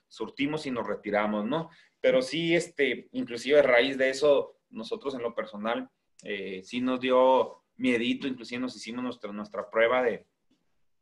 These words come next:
de, de la influenza en la semana, durante la semana, afortunadamente, pues, estamos ne-, negativos y continuamos así. Creo que,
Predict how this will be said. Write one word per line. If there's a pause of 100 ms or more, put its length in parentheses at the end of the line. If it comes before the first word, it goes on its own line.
(140)
de,
de
la
influenza
en
la
semana,
durante
la
semana,
afortunadamente, (240)
pues,
estamos
ne-, (240)
negativos
y
continuamos
así.
Creo
que,